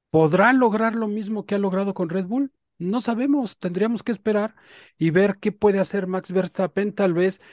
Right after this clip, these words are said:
en un Ferrari, en, en un Mercedes, en un McLaren, no sé, o quizás sea el eterno piloto de Red Bull y se va a retirar en Red Bull.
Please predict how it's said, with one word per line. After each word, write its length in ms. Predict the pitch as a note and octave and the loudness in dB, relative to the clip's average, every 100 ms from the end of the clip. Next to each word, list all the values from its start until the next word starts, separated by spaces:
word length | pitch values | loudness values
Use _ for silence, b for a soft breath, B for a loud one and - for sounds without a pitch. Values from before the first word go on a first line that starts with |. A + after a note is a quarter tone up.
| b b | b b
en 140 | A3 | 2
un 100 | A3 | 2
Ferrari, 880 | F#3 F3+ E3 E3+ E3 E3 E3+ F3 E3 | 4 2 2 2 0 -2 -2 -8 -12
en, 180 | E3 E3 | -14 -10
en 160 | F#3+ F#3+ | -2 0
un 140 | G3+ | 2
Mercedes, 840 | F3+ C#3 E3+ E3+ D#3 D#3+ D#3 - - | 0 -2 -4 -4 -4 -6 -8 -12 -10
en 180 | D#3+ F3 | -4 -2
un 120 | G3+ | 0
McLaren, 640 | F#3+ D#3+ E3 E3+ F3 F3 - _ _ _ | -2 -2 -4 -2 -6 -8 -14 _ _ _
no 140 | G3 G#3 | -8 -6
sé, 200 | D4 E4 | -2 0
o 180 | C4 F3+ | 0 -2
quizás 300 | F3 G#3+ A#3 | -2 -2 0
sea 400 | A3+ A#3 A#3 A3 b b b _ | 0 0 0 -4 b b b _
el 160 | D#3+ E3 | -4 0
eterno 580 | F3+ - A3 G#3+ A3 G#3 | 0 4 4 4 0 -2
piloto 380 | F#3+ G3 G3+ G3+ | -2 -2 0 0
de 100 | F#3+ | 0
Red 200 | G#3 F3 | -2 -2
Bull 240 | G#3+ A#3 | -4 -4
y 40 | |
se 140 | A3+ E3 | -4 -4
va 120 | D3+ | -4
a 40 | |
retirar 420 | D#3+ D3+ E3 D#3+ E3 | -6 -6 -4 -2 -4
en 100 | E3 | -4
Red 160 | F#3+ | -6
Bull. 240 | F#3 C#4+ | -4 -4